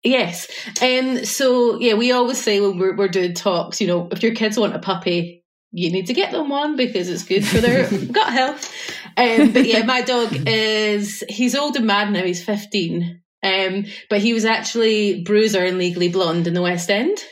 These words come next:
Speaker 1: So yeah, he's now
Speaker 2: Unbelievable.
Speaker 1: like a re-, yeah, he's a retired diva, but he sort of, because he's getting so old, he sort of forgets when he's went to the toilet, and then, yeah, he's just sort of
Speaker 2: <laughs>
Speaker 1: lost it. But he's, um, yeah, an old retired actor.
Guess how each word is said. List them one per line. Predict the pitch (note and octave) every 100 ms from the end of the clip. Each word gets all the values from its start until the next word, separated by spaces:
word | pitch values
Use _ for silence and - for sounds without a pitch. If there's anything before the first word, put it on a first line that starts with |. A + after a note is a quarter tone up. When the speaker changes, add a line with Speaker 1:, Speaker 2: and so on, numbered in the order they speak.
| - _ - - - - -
Speaker 1:
So | A3
yeah, | C4 C4+
he's | D4 D#4
now | F4 A#3+ G3
Speaker 2:
Unbelievable. |
Speaker 1:
like | A#3 A3
a | G#3+
re-, | G3+ G#3 - - _ _ _
yeah, | - A#3+ A3 F#3
he's | A3 A#3
a | A3
retired | A3 A#3+ B3 B3+ G#3+
diva, | A#3 A#3+ G3+ F3
but | E3+ E3 - - - - _ -
he | B3
sort | A#3+ C#4+
of, | - -
because | E4 D4+
he's | D#4
getting | C#4+ A3+
so | C4 C4
old, | C#4+ C4+
he | G#3
sort | - G#3+
of | A#3
forgets | C4 A3 A#3+ F3+ -
when | G#3+
he's | G3+ G3+
went | A3 G3
to | G#3
the | G#3
toilet, | G#3+ A3+ A3 A3 G#3+ G3+
and | G3+ G3
then, | F#3 F#3
yeah, | F#3
he's | E3+ G3+ G3
just | A#3 G3
sort | G#3 F3+
of | - F#3
Speaker 2:
<laughs> |
Speaker 1:
lost | F#3 F3+ -
it. | F3
But | F3+
he's, | G3+ G#3 -
um, | - G#3 G3+ F#3 F#3+ F3 E3+ - - - -
yeah, | G3 G#3
an |
old | B3+ D4
retired | C4 - A3+ A3 G#3+
actor. | - G3+ - A3+ G#3+ F3+ E3+ -